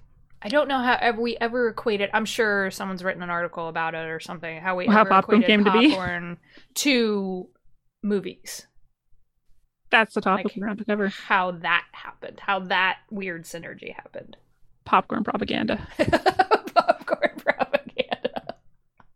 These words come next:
Speaker 2: Um, in an emergency, coconut water can be used for blood plasma.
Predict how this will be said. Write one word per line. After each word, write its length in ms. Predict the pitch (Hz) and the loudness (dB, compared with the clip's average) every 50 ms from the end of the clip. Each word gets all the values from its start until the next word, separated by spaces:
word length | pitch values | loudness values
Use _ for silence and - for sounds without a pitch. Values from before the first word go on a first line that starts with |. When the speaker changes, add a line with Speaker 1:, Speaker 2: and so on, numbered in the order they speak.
| - - - - - - - - - - - - - - - _ _ - - - - _ _ _ - - - | -12 -6 0 0 2 2 2 0 -2 -4 -10 -16 -20 -20 -20 _ _ -20 -20 -20 -20 _ _ _ -14 -10 2
Speaker 2:
Um, 260 | - 233 220 220 220 - | 6 8 8 8 6 6
in 140 | 208 254 | 6 6
an 120 | 294 339 339 | 8 8 8
emergency, 560 | 339 311 277 240 233 262 240 - - 302 349 | 8 8 8 8 8 6 4 2 2 2 2
coconut 580 | - - - - 220 226 - - 262 269 - - | 0 2 2 2 2 2 2 2 4 4 4 6
water 260 | - 214 214 214 226 | 4 6 6 6 4
can 260 | 226 - - 196 196 | 2 2 0 0 2
be 80 | 202 208 | 2 2
used 520 | 196 202 202 202 196 202 190 - - - - _ | 2 4 4 4 4 2 2 -2 -6 -12 -4 _
for 120 | 196 185 | 0 0
blood 360 | 180 - - 185 214 269 - | 0 2 2 2 2 2 0
plasma. 500 | - - - - - - 247 285 - 202 | -2 -2 0 0 0 -2 -4 -6 -8 -8